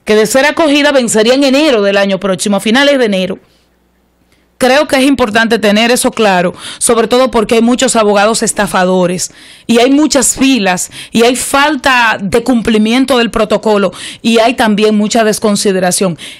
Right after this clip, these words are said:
En esa parte, esos extranjeros o no extranjeros, esas personas que nacieron en el país y que no tienen documento,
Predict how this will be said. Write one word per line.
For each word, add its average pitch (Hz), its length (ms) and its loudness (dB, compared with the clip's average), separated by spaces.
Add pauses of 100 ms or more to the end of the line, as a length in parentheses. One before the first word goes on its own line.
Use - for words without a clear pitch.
(100)
En 262 240 2
esa 381 380 0
parte, 190 440 0
esos 277 240 0
extranjeros 220 960 0
o 214 80 2
no 254 160 2
extranjeros, 196 800 -2 (260)
esas 359 240 0
personas 320 380 0
que 254 120 0
nacieron 302 500 0
en 277 100 2
el 233 160 -2
país 208 360 0
y 220 80 -4
que 214 120 0
no 220 120 0
tienen 247 260 2
documento, 208 600 0